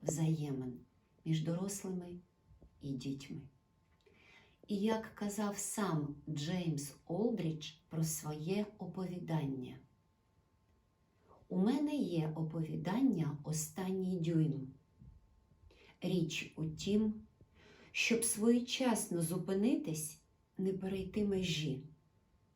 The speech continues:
Насправді ж, це метафора. Сьогодні у світі накопичено стільки зброї, що людство опинилося на останньому дюймі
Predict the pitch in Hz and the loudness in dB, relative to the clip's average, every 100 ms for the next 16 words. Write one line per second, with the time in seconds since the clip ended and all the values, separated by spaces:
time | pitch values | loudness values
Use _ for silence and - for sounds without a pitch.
0 | _ _ - - _ _ - 165 165 160 | _ _ -20 -20 _ _ -4 2 2 2
1 | - 202 220 160 147 - - - - - | -2 -2 -2 -4 -6 -8 -12 -14 -18 -12
2 | - 190 185 180 - 165 165 - 170 160 | -6 -4 -4 -4 0 0 0 -2 -4 -2
3 | - 143 139 - - _ _ _ _ _ | -4 -6 -6 -10 -20 _ _ _ _ _
4 | _ - - - 214 196 220 240 220 220 | _ -16 -6 -2 2 4 4 4 2 2
5 | - 202 - - 208 247 254 - 160 160 | 0 0 0 0 2 0 0 -2 -2 0
6 | 196 190 - 208 202 226 226 - 196 196 | 0 0 0 0 0 0 0 -2 0 0
7 | 190 - - - - 226 226 - 220 185 | -2 -4 -6 -6 2 4 4 2 0 0
8 | 165 165 160 147 127 131 - - _ _ | 2 2 4 2 -2 -6 -12 -18 _ _
9 | _ _ _ _ - - - 196 196 233 | _ _ _ _ -6 -2 2 4 4 4
10 | - - 156 156 151 - - - - 175 | 0 -4 -2 -2 -2 -8 -18 -6 -4 2
11 | 208 220 240 233 220 - 220 214 - 196 | 6 8 6 4 2 -2 -2 -2 -2 2
12 | 208 196 - 180 - - - 240 240 240 | 2 2 -2 -2 -2 -4 2 6 8 10
13 | 233 226 220 220 170 208 208 175 160 139 | 8 6 2 0 4 6 8 8 6 6